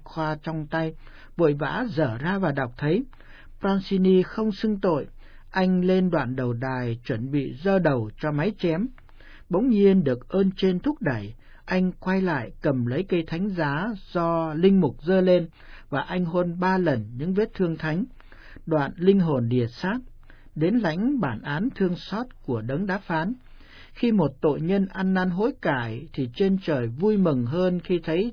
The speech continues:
chín mươi chín người công chính là những người không phải hối cải. Con đã được cái dấu lạ con xin, dấu ấy làm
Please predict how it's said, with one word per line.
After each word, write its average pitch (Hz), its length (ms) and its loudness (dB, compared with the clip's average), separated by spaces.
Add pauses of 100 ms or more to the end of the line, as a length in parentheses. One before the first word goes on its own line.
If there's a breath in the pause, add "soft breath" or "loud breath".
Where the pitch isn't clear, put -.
(120)
chín 233 240 2
mươi 190 160 4
chín 170 240 2
người 131 320 0
công 185 200 2
chính 185 340 -2 (480 loud breath)
là 156 120 0
những 180 220 2
người 156 180 4
không 208 240 -4
phải 147 200 -4
hối 160 300 -2
cải. 107 320 -4 (760 soft breath)
Con 151 360 2
đã 160 160 -2
được 131 180 2 (100)
cái 208 140 -2
dấu 190 240 2
lạ 165 300 0
con 175 180 -4
xin, 180 400 2 (380 soft breath)
dấu 202 220 2
ấy 185 300 2
làm 139 240 0